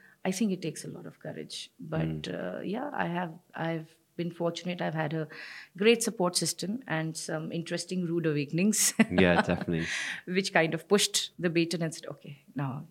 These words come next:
Speaker 2: <laughs>
Speaker 1: girl, get going." <laughs>
Speaker 2: And how did you make the jump? So the aspiration was there to have your own label.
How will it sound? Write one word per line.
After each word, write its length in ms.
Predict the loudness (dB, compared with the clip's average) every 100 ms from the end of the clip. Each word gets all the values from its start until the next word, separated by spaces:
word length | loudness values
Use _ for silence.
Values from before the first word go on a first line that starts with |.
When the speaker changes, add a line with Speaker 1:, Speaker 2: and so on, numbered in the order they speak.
| -4
Speaker 2:
<laughs> 180 | 0 6
Speaker 1:
girl, 300 | 8 8 4 2 2
get 140 | 2
going." 520 | 0 2 4 4 2 -6
<laughs> 160 | -6 0
Speaker 2:
And 140 | 4
how 180 | 8 8
did 240 | 8 4 6
you 80 |
make 240 | 6 6 4
the 100 | 0
jump? 380 | 6 6 6 0 -10 -4 0
So 180 | 4 6 6 4 -4 2
the 60 | 4
aspiration 720 | 4 2 6 6 6 4 6
was 200 | 4 6
there 280 | 4 4 2
to 160 | 0 2
have 160 | 2
your 140 | 4 4
own 160 | 4
label. 500 | 2 0 2 0 0